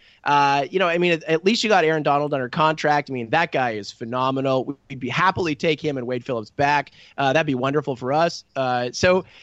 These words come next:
you know, I, I think it, it's a matter of giving the team a little bit of patience and letting them gel, because you have a lot of high-profile players there, and it's gonna take a while for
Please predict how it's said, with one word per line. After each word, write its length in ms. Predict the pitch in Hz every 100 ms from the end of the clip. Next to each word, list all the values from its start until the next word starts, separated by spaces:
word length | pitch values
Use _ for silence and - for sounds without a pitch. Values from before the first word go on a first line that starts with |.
| -
you 60 | 196
know, 100 | 208
I, 320 | 190 196 208 -
I 100 | 220
think 220 | 214 320
it, 140 | 294 226
it's 180 | 208 190
a 40 |
matter 300 | 196 190 202
of 140 | 175 135
giving 240 | 165 180
the 80 | 156
team 200 | - 170
a 60 | 147
little 180 | 156
bit 120 | 151 143
of 80 |
patience 460 | 170 147 156 190 160
and 120 | 135
letting 260 | 139 147 147
them 160 | 131
gel, 280 | 113 127 139
because 340 | 156 156 139 135
you 140 | 143
have 180 | 165 208
a 60 |
lot 180 | 180 151
of 80 | 135
high-profile 800 | - 139 143 - 147 165 139 120
players 480 | 113 123 127 147 -
there, 240 | 151 160
and 120 | 135
it's 120 | 127
gonna 160 | - 147
take 240 | - 151
a 80 | 127
while 460 | 113 123 135 143 139
for 340 | 139 127 117